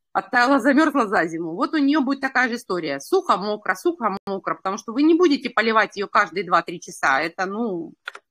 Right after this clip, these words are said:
э, нецелесообразно. Поэтому все время будет куст у вас, э, стресс-, стрессовать.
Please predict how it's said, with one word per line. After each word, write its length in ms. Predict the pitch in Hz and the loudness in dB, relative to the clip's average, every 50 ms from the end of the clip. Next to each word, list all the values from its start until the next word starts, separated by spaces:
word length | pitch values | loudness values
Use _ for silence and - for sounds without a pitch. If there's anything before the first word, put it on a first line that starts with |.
| _ _ _ _ _ _ _ _ _ _ | _ _ _ _ _ _ _ _ _ _
э, 360 | 175 160 170 165 156 160 165 170 170 165 - 180 - - - - - _ _ _ _ _ | -12 -10 -8 -6 -6 -6 -6 -6 -8 -6 -8 -8 -8 -8 -12 -14 -16 _ _ _ _ _
нецелесообразно. 1040 | - 226 277 330 330 330 330 294 302 302 302 285 233 208 185 143 135 - - - - - _ _ _ _ _ _ _ _ _ _ _ | 0 4 4 4 6 4 2 2 2 2 2 2 2 4 2 2 2 0 -4 -12 -18 -18 _ _ _ _ _ _ _ _ _ _ _
Поэтому 420 | - 294 330 - 320 294 302 294 | 0 0 2 2 2 2 2 2
все 180 | 285 - 311 311 | 0 -2 0 2
время 260 | 330 349 392 381 330 | 2 4 4 4 2
будет 300 | 226 269 320 320 311 - | 2 2 2 0 0 0
куст 260 | - 320 311 - _ | -6 -8 -8 -8 _
у 60 | 277 | -4
вас, 300 | 226 277 277 277 - - | -2 -2 -2 -2 -8 -8
э, 300 | 233 240 226 214 214 208 | -4 -2 0 2 2 0
стресс-, 380 | 214 - - 247 240 220 220 214 | -2 -4 -10 -10 -10 -10 -14 -14
стрессовать. 640 | - - 277 285 277 - 285 285 262 220 180 147 | -10 -6 -6 -6 -2 0 0 2 4 4 2 2